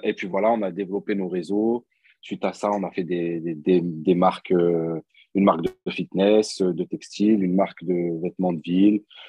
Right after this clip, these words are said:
plein d'autres projets annexes autour du fitness. On a pris beaucoup de plaisir, on a pris des risques. Parfois, ça a très bien marché, d'autres fois moins bien, euh,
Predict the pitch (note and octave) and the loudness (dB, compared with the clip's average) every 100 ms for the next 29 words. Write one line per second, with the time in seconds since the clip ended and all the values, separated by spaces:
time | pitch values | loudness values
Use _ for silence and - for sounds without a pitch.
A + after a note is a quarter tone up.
0 | _ _ B2 A#2+ A2+ A2+ - A2+ G2+ G2+ | _ _ 4 6 6 2 0 2 4 4
1 | G2+ F#2+ G2+ F#2+ - G2 G2+ A2 G2 G2+ | 4 4 2 0 -4 -2 -2 -2 -4 -4
2 | F#2 F#2+ - - G#2+ A#2+ B2+ G2 F#2+ F2 | -4 -6 -12 -8 -2 -2 -2 -6 -4 -6
3 | - G2 G2 F2 F#2 F#2+ A2 - A2 F#2+ | -6 -4 -4 -2 -6 -6 -8 -2 0 0
4 | F2 G2+ G#2+ F#2+ F2+ - F#2 F#2+ F#2 F#2+ | 0 0 0 -2 -4 -8 -4 -2 -2 -2
5 | G#2 - _ _ _ - - _ _ _ | -2 -6 _ _ _ -20 -20 _ _ _
6 | - - A#2+ - G#2+ G2+ - A2 G#2 A2 | -2 2 0 2 2 2 0 -4 -2 -2
7 | A2 - G#2 A2+ G#2 G#2 - G#2+ G#2+ G#2 | -4 -4 -4 -2 -4 -6 -4 -2 -2 -2
8 | F#2 G#2+ A#2 A#2 A2+ G2+ | -2 -2 -2 -4 -4 -6